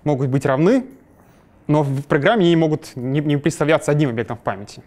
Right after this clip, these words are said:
Не знаю. В разных местах возникло представление одного и того же пользователя. Соответственно, вы должны написать об этом в equals. Например, сравнивать их по I D. Думаю, это понятно, да? Путать это не нужно. Нужно сразу в этом разобраться. Дальше. Значит,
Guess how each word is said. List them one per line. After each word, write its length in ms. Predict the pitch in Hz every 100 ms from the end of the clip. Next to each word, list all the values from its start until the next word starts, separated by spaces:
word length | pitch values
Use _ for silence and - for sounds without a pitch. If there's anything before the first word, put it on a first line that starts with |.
| _
Не 80 | 110
знаю. 200 | 113 - - -
В 20 | -
разных 240 | 147 120
местах 300 | 127 - 208
возникло 300 | 135 180 156
представление 480 | 139 113 139 170 156
одного 180 | 120 147
и 60 |
того 100 | 127
же 120 | 123
пользователя. 500 | 113 123 104 98 - - - - _ -
Соответственно, 380 | 113 170 -
вы 60 | 143
должны 200 | 147 156
написать 480 | 147 117 - 117 -
об 140 | 120
этом 220 | 131 123
в 40 | 113
equals. 400 | 117 - - - _ _ _ -
Например, 320 | - 127 190
сравнивать 420 | - 151 160 120
их 120 | 139
по 100 | -
I 80 | 117
D. 140 | 110 104
Думаю, 220 | 131 147 135
это 80 |
понятно, 360 | 113 127 104 110
да? 160 | 113 101 - - - - - - - - - -
Путать 260 | - 202 175
это 120 | 156
не 120 | 135
нужно. 300 | 143 113 107 98
Нужно 360 | 139 127 117 - - -
сразу 260 | - 156 135
в 40 |
этом 100 | 127
разобраться. 460 | 117 113 113 110 - - - - - - - -
Дальше. 340 | 143 139 - 123 - _ _ _ _ _ - - -
Значит, 200 | 143